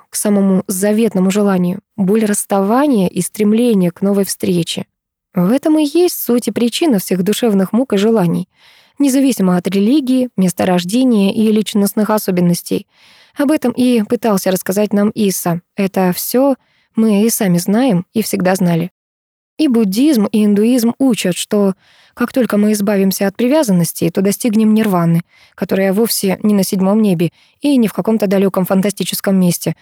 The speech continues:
а в том возвышенном состоянии, которое каждый может обрести прямо здесь, на земле. Это состояние, в котором мы принимаем с состраданием и самообладанием как боль утраты, так и комфорт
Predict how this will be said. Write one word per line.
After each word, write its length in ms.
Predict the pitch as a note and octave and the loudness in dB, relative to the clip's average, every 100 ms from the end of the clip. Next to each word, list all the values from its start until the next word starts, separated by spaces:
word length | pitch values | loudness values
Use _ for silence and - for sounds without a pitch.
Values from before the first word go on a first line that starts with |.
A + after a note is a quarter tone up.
| _ - | _ -12
а 120 | - B3 | -4 -2
в 60 | |
том 200 | - B3+ | 0 0
возвышенном 540 | A3+ A#3 C4 - A3+ G#3+ | 2 2 0 0 0 0
состоянии, 680 | A3 - A#3 C#4 D4 F#3+ | -2 -2 0 2 2 2
которое 440 | F3 F3+ G3 F#3+ F#3+ | 0 -2 -2 0 -2
каждый 460 | - A3 D4 C4+ | -2 0 0 2
может 320 | C#4+ G3 F#3+ F3+ | 2 0 0 -2
обрести 540 | E3+ F3+ - A#3+ A#3+ _ _ _ | 0 -2 0 -2 -2 _ _ _
прямо 360 | G#3 G#3+ G#3 | -2 0 0
здесь, 440 | G3 F#3 F3 - - - | 0 0 -2 -4 -12 -4
на 100 | C4+ | -2
земле. 320 | C#4 B3+ D#3 _ - | 0 0 -2 _ -10
Это 200 | F3+ F3+ | -6 -4
состояние, 560 | F#3 - F#3 G#3+ G#3 F3+ | -4 -2 0 2 0 0
в 60 | |
котором 400 | - - F3+ F3+ | -4 -4 -2 2
мы 120 | F#3+ | 0
принимаем 580 | F#3+ F#3+ F#3 G3 G3+ G3 - _ - | 0 0 2 2 2 0 -4 _ -14
с 80 | - | -6
состраданием 840 | A3 G#3 G3+ F#3+ F3+ A3 C4 G#3 | -6 -4 -2 0 0 0 2 0
и 120 | F3+ F#3 | 0 -4
самообладанием 920 | - F#3 F#3 F3+ F#3 F#3 A3 F#3+ F3+ | -2 0 0 0 0 0 2 2 0
как 160 | - E3+ | -2 -2
боль 220 | E3+ E3 | 0 0
утраты, 480 | - A3+ D4+ E4+ D#4+ - - _ | 0 0 0 0 -6 -8 -20 _
так 240 | - F4 - | -4 -4 0
и 200 | D4 D#4 | 0 0
комфорт 800 | - A#3 A3+ - B3+ D#4+ - - | 0 0 -2 0 0 0 -4 -12